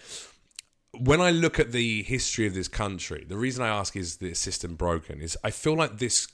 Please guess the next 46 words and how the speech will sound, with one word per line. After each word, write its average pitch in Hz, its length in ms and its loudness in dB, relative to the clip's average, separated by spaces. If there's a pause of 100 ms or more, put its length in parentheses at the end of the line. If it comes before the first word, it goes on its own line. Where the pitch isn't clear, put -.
(240)
is, 110 220 0 (160)
A, 117 340 6
not 113 340 0
a - 40 -4
country. 80 580 -4
I 82 60 -6
don't 113 160 4
think 113 180 -4
America 92 420 0
is 78 120 -4
a - 20 -16
country. 76 340 -8
I 73 60 -10
think 98 140 -6
it's 90 80 -4
a 90 40 -4
business. 71 580 -6 (440)
It - 80 -8
operates 117 420 2
like 98 120 -2
a 95 40 0
business 87 420 -2
fr-, - 260 -8
in 98 120 -4
every 98 240 -2
facet 98 520 0
of 85 100 -8
what 87 180 0
it 82 100 0
is. 71 340 -4 (800)
<clears throat> - 20 -
And 139 380 8
I 131 60 8
think 151 120 6
that's 147 160 4
because 120 680 6
it 117 140 0
was, 110 380 0 (460)
um, 98 520 4
birthed 123 520 8
upon 98 640 0
three 110 760 0 (100)
major 98 440 2
tenets, 82 560 0
which 98 200 -4
was 90 500 2